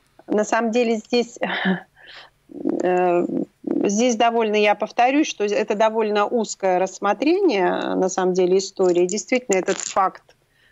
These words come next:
он очень спорный, и историки, э, разделяются, и этот факт вымаран из жития, э, Матроны Московской, как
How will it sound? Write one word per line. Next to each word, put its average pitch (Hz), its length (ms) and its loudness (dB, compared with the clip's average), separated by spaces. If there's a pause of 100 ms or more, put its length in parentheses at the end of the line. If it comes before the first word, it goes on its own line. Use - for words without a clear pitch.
(160)
он 185 400 0
очень 202 380 0
спорный, 214 840 0 (100)
и 170 260 4
историки, 220 760 0
э, 170 340 0 (360)
разделяются, 196 880 0
и 175 100 2
этот 180 300 0
факт 175 380 -4
вымаран 175 600 2
из 170 320 0
жития, 170 760 2 (300)
э, 170 260 0
Матроны 214 440 2
Московской, 196 540 -2
как - 280 -4